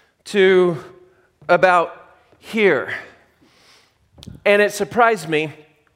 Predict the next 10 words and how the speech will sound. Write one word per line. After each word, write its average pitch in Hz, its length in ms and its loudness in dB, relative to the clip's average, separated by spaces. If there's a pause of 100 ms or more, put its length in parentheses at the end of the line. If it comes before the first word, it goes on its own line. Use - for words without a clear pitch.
(320)
and 147 200 -2
worse, 185 500 0 (1300)
I 147 80 0
surprised 143 480 -4
him. 120 280 -2 (3500)
Anyone 233 400 0 (500)
ever 196 180 -2
encountered 202 360 -4
a 165 40 -6
bear? 196 320 0